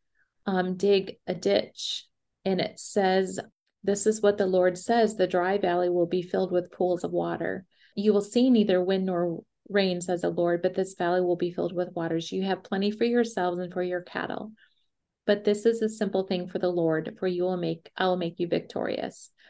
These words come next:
But he tells them that they have to dig a ditch. And that really spoke to me because many people in my life right now have a lot of uncertainties ahead of them.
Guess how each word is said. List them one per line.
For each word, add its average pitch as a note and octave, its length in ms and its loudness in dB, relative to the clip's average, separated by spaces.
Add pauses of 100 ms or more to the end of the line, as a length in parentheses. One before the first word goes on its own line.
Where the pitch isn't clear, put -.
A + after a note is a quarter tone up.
(360)
But G#3+ 180 6
he A3 200 2
tells C#4 540 2
them G3 360 2
that E3 120 2
they G3+ 140 -2
have G#3 220 -2
to G3 140 -2
dig F#3 200 0
a E3+ 60 2
ditch. - 640 -4 (840)
And G3 500 2 (260)
that G#3+ 280 6
really B3 220 8
spoke C4+ 320 6
to A3 120 -2
me F3+ 180 -2
because F3+ 600 -2 (480)
many G#3+ 360 8
people A3 300 2
in G3 80 2
my F#3 160 2
life F#3+ 320 2
right - 200 0
now F3 480 -6 (680)
have G#3 180 4
a F#3+ 60 6
lot F#3 180 6
of F#3+ 80 2
uncertainties F#3 680 -2
ahead - 220 -2
of - 140 -4
them. - 400 -10